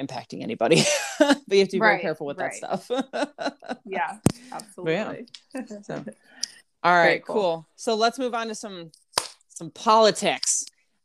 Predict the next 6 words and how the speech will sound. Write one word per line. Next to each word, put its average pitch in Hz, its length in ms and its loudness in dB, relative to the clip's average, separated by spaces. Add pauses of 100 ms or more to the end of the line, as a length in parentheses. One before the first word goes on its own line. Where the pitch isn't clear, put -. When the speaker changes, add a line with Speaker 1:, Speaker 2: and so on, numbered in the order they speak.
Speaker 1:
Um, 175 520 -8 (100)
Speaker 2:
Yeah. 262 420 4 (220)
Speaker 1:
<laughs> - 420 2
next 220 500 0
episode, 180 480 -4 (400)
uh, 170 240 0